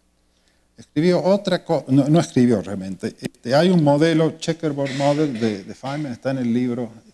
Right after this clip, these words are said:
Feynman y Hibbs. Feynman trató de discretizar la ecuación de Dirac. Relativista, hay un cierto modelo, cuando uno construye la versión discreta de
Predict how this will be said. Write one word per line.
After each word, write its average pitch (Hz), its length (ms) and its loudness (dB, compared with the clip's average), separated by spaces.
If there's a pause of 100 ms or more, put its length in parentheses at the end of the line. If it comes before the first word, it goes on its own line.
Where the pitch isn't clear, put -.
Feynman 117 400 -6
y - 680 -16
Hibbs. - 340 -8 (880)
Feynman 175 360 4
trató 143 440 2
de 143 140 0
discretizar 123 1080 0 (440)
la 104 100 -8
ecuación 120 420 -8
de 120 120 -4
Dirac. 104 460 -4 (1040)
Relativista, 147 800 -2 (220)
hay 143 120 -18
un 127 120 -10
cierto 147 300 -6
modelo, 143 520 0 (260)
cuando 127 200 -2
uno 170 160 -2
construye 143 920 0 (360)
la 110 140 -2
versión 110 340 -4 (180)
discreta 120 680 -2 (500)
de 127 400 -2